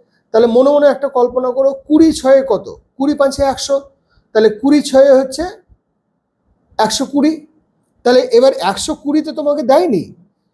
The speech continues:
তোমাকে উনিশ ছয়ে দিয়েছে। তাহলে কুড়ি ছয়, তার জায়গায় উনিশ ছয় দিয়েছে। তাহলে আমি একটু কমাবো। তাহলে এবার কিভাবে কমাবো না কমাবো সেই জিনিসগুলো কিন্তু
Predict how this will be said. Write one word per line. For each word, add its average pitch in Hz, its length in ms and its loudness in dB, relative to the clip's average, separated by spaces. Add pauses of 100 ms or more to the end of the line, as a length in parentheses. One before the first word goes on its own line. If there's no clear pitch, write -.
(200)
তোমাকে 233 280 0 (140)
উনিশ 294 280 4 (120)
ছয়ে 226 240 4
দিয়েছে। 147 420 -8 (1400)
তাহলে 220 180 4
কুড়ি 311 360 4
ছয়, 285 360 2 (460)
তার 208 200 -2
জায়গায় 269 320 0
উনিশ 285 400 0
ছয় 185 160 0
দিয়েছে। 135 380 -8
তাহলে 247 200 2
আমি 262 160 -2
একটু 262 240 -8
কমাবো। 269 400 4 (380)
তাহলে 202 140 0
এবার 202 180 2
কিভাবে 262 440 0
কমাবো 285 360 2
না 240 180 0
কমাবো 294 340 0
সেই 214 240 2
জিনিসগুলো 226 400 -6
কিন্তু 247 260 -8